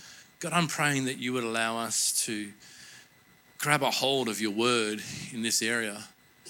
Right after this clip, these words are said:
of relationships and begin to apply it in a way that will make the difference, that we would move into the cutting, cutting edge space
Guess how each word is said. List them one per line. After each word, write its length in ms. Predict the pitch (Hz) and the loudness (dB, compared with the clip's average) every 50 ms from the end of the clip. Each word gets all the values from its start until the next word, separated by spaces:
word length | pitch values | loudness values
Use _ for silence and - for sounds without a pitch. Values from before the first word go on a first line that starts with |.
| - - - - - - - - | -20 -20 -20 -20 -20 -20 -12 -8
of 140 | 123 113 104 | -4 -2 0
relationships 960 | 110 110 110 110 120 - - - 120 113 113 104 - 110 104 101 - - - | 2 4 4 4 4 4 2 2 2 0 0 0 0 0 -2 -2 0 0 0
and 220 | 117 104 104 98 104 - - - - | 0 -2 -4 -6 -10 -16 -20 -10 -6
begin 240 | - 120 117 143 143 | -4 -2 0 0 2
to 120 | 131 117 | 2 0
apply 480 | 107 101 95 - - - 120 127 135 135 | 0 -2 -4 -6 -2 0 2 4 4 2
it 60 | 117 | 2
in 60 | 104 | -2
a 80 | 101 104 | -4 -2
way 180 | 107 107 104 | -2 0 -2
that 100 | 104 104 | -2 -2
will 100 | 101 101 | -4 -4
make 220 | 104 107 104 101 - | -4 -4 -4 -6 -8
the 100 | - 107 | -8 -2
difference, 600 | 95 113 110 - - 113 98 - 90 - - - | -2 0 0 0 -2 -4 -4 -4 -2 0 0 0
that 180 | - 113 110 - - - - - - - - - - - - - - - - _ - - | -2 -4 -6 -8 -12 -18 -20 -18 -16 -14 -14 -14 -14 -16 -20 -20 -20 -20 -20 _ -14 -8
we 100 | 143 139 | -6 -4
would 140 | 131 123 123 | -4 -4 -2
move 280 | 139 143 156 180 160 147 | 2 2 4 4 4 2
into 300 | 151 151 143 - 143 131 | 2 2 2 2 2 2
the 100 | 120 117 | 0 0
cutting, 640 | - - - - 139 127 131 127 123 123 123 113 117 - - - - - - - _ - | 0 0 0 2 2 4 2 2 2 0 -2 -4 -6 -10 -20 -20 -20 -20 -20 -10 _ -2
cutting 320 | - 151 156 156 147 131 | 0 0 0 2 4 4
edge 180 | 117 110 110 - | 4 4 4 4
space 1120 | - - - - - - - - - 131 120 117 113 104 - - - - - - - - | 4 4 6 6 4 4 2 2 2 2 2 2 2 2 2 2 2 2 0 -2 -4 -8